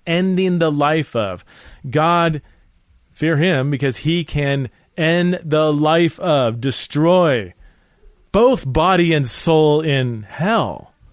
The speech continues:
So here, this is, doesn't say, you know, he will, he,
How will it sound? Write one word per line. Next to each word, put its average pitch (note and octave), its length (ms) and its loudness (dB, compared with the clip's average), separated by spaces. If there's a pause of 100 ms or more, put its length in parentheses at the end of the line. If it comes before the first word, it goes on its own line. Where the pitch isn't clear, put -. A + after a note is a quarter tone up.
(960)
So - 140 -6
here, E3 340 2
this D3+ 240 -2
is, C3 300 -6
doesn't C3+ 540 -4 (220)
say, C3 460 -2
you A#2+ 280 -6
know, A#2+ 80 -4
he B2 180 -4
will, B2 140 -2
he, B2+ 260 -6